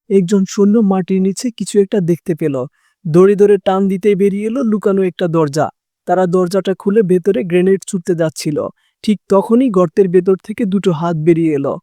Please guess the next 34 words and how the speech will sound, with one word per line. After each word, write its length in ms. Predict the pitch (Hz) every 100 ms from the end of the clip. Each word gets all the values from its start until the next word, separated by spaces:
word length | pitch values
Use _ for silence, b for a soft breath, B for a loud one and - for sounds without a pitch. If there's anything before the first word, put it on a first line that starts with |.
| _ _ -
তারপর 380 | 180 170 - 202 -
একজন 340 | 185 175 180
মানুষ 320 | 175 180 196
বেরিয়ে 360 | 170 170 185 175
এলেন, 280 | 147 131 127 _ _ _
হাত 240 | - 185 180
উপরে 320 | 208 190 196
তুলে 240 | 196 208 247 -
চারপাশের 480 | 185 180 185 -
সৈন্যদের 540 | 175 - 180 185 185 180
দিকে 240 | 185 196
তাকিয়ে 460 | 185 180 175 202 226
তিনি 280 | 208 180 170
বললেন, 440 | 170 175 185 240 - _ _ -
"আমার 260 | 170 180 185
নাম 200 | 185 240
সাদ্দাম 440 | - 180 170 175 160
হোসেন, 360 | 147 135 127 - _ _
আমি 280 | - 185 220 -
ইরাকের 380 | 196 185 185 175
প্রেসিডেন্ট, 520 | 165 - 156 139 135 - _ _
আর 160 | 170 175
আমি 280 | 175 196 233
আলোচনা 440 | 185 180 170 175 165
করতে 300 | 165 156 156
চাই।" 320 | 147 123 123 _ 180
বিশ্বাস 440 | 170 175 220 -
করা 260 | - 214 208
যায়, 240 | 247 220 - -
একজন 320 | 190 175 185
দেশের 300 | 175 185 196
প্রেসিডেন্ট, 520 | 190 202 - 190 240 -
যিনি 300 | 165 180 185
কিনা 260 | 175 190